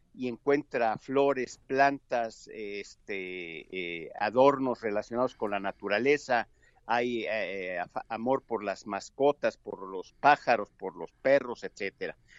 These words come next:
Sin embargo, cuando entendemos la cultura ambiental en un sentido más amplio,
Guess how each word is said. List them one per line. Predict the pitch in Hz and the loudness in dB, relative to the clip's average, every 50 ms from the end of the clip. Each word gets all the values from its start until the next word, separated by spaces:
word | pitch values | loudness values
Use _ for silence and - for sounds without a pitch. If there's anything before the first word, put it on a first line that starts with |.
| - _ | -20 _
Sin | - - - 208 233 214 190 | -12 -8 -6 -2 2 2 2
embargo, | 180 156 143 143 151 156 151 127 123 | 2 4 6 6 6 6 6 2 -2
cuando | - - - 117 117 117 113 113 - - _ | -6 -2 -2 -2 -2 -2 -4 -8 -8 -10 _
entendemos | - - - 123 113 - 123 113 117 151 170 185 190 165 | -16 -12 -12 -12 -10 -8 -10 -2 0 0 2 2 0 0
la | 139 131 | 0 0
cultura | - - 113 113 - _ - 151 151 - - 151 151 | 0 -2 -6 -10 -8 _ -2 -2 -2 0 2 4 4
ambiental | 139 127 120 123 113 - - 139 135 120 98 - _ _ _ _ _ _ _ _ _ _ - | 4 2 -2 -6 -6 0 2 4 4 4 0 -6 _ _ _ _ _ _ _ _ _ _ -10
en | 123 117 131 | -6 -4 -2
un | 160 175 | -4 -4
sentido | - - 147 123 - - 156 151 139 | -4 -4 -6 -6 -2 -2 0 0 2
más | 127 135 139 - - | 2 0 0 0 2
amplio, | 165 147 135 127 - _ 117 110 107 110 - | 2 2 2 0 -4 _ -10 -8 -8 -10 -10